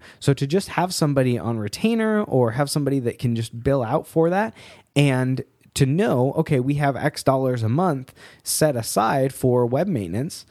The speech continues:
Some months we may be heavy, some m-, months we may be light, and we just need to know that we're going to, yeah, you may pay a little bit more,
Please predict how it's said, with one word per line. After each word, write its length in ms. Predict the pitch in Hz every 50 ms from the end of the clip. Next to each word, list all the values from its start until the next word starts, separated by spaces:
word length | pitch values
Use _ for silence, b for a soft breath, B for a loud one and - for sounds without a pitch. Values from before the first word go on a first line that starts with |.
| b b b
Some 260 | - - 127 123 127 135
months 240 | 156 160 160 -
we 120 | - 139 139
may 180 | 135 135 135
be 180 | 131 135 131 123
heavy, 360 | 107 135 135 143 180 226 233 202
some 400 | - 139 127 135 127 127 113 -
m-, 180 | 113 123 117 113 - - _ -
months 280 | 135 135 139 135 -
we 100 | 135 127
may 160 | 123 123 123
be 160 | 127 117 123 117
light, 380 | 110 113 131 175 240 247 - -
and 220 | - 139 143 147 139
we 80 | 135
just 220 | 131 143 143 - 131
need 220 | 131 135 135 127
to 340 | - - 127 127 123 120 113 B B B B B B
know 380 | - 123 135 151 160 165 156 143
that 140 | 131 123 -
we're 140 | 123 135 120
going 280 | 131 127 127 127 127
to, 360 | - - - 123 120 117 120 147
yeah, 140 | 185 208 139
you 140 | 110 120
may 160 | 131 147 147 135
pay 200 | - - 120 117
a 60 | 107
little 220 | 101 104 92 98
bit 140 | 92 95 -
more, 240 | 95 110 - -